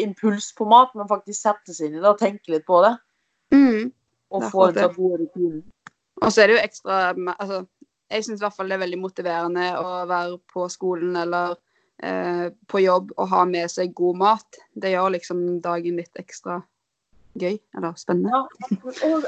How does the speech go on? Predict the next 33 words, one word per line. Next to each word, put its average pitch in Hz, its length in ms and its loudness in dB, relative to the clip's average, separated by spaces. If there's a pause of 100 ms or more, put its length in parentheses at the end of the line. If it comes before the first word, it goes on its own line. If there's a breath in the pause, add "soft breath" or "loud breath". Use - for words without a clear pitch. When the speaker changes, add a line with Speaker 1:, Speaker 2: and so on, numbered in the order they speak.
Speaker 1:
og 311 120 4
så 330 140 2
slipper 359 280 4
man 247 120 -2
å 240 80 0
bruke, 254 260 -4 (140)
og 277 80 0
så 277 120 -6
sparer 269 360 6
man 196 160 -2
så 214 100 -16
mye 226 260 -8
tid 226 320 -4
og 214 120 -2
viljekraft. 208 760 2 (400)
Når 269 80 8
man 254 180 8
Speaker 2:
Mm. 220 80 10
Speaker 1:
allerede 214 400 2
har 208 200 4
tatt 226 280 -2
med 185 140 -6
maten 180 420 2
og 180 160 -2
vet, 180 220 2 (140)
i - 60 -10
stedet 196 220 -2
for, 180 220 -4 (120)
og 208 140 2
så 208 180 -4
penger 196 400 2
ikke 175 120 -6
minst, 254 320 0